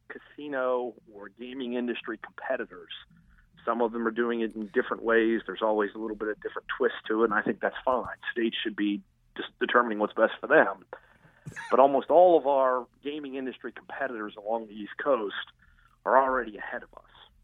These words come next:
Uh, they've already looked into this. They've already <clears throat> put effort into it. They've already come up with the parameters of how they would jump in if they're allowed to jump in. So I'm not really sure yet. Uh, it's still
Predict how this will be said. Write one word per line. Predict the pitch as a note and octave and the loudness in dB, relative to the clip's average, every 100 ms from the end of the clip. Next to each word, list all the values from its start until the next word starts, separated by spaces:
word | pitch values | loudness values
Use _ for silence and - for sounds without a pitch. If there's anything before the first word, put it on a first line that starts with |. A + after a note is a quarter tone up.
| - | -18
Uh, | G#2+ F#2+ F2+ | -12 -10 -10
they've | G2+ A#2 | -8 -2
already | A#2+ A2+ G#2 | 0 0 -2
looked | A#2 C#3 C3+ | -2 -2 -2
into | A2+ G2+ | -6 -8
this. | F#2+ - | -12 -10
They've | G#2 G2 | -6 0
already | G2 G2+ G2 | 2 0 -6
<clears throat> | G2 | -4
put | C3 B2 _ - | -2 -2 _ -2
effort | A#2 A#2+ G#2+ | 0 0 -2
into | G2+ - G#2 | -4 -6 -6
it. | F#2+ | -4
They've | G2 | 0
already | G#2+ A2 G#2 - | 4 4 2 -6
come | - A#2 | -6 0
up | A#2 - | 0 0
with | G2 - | -6 -6
the | |
parameters | - - A#2 A2 G2+ G2 - | -8 -4 -2 -2 -2 -6 -6
of | |
how | - B2 A2 | -4 2 4
they | A2 G#2+ | 4 2
would | G#2 F#2 | 0 -2
jump | A#2+ G#2 - | -2 -2 0
in | B2+ A#2+ G2+ G#2 - _ - _ _ - | 0 2 -2 -6 -12 _ -20 _ _ -4
if | A2 | 0
they're | A2 G2+ | 4 6
allowed | C3 C#3+ B2+ | 8 8 6
to | |
jump | - G2 - | -2 -16 -16
in. | - _ - | -20 _ -6
So | A#2 G#2+ G#2 - _ _ _ _ _ C3 | -2 -2 -4 -18 _ _ _ _ _ 4
I'm | D#3+ | 6
not | F#3 E3+ | 6 4
really | D3 D3+ - - | 2 -6 -8 -10
sure | D3+ C#3+ | -10 -6
yet. | C#3 D3+ - G#2 | -4 -6 -10 -12
Uh, | A2 | -10
it's | A2 - | -12 -10
still | C3+ | -12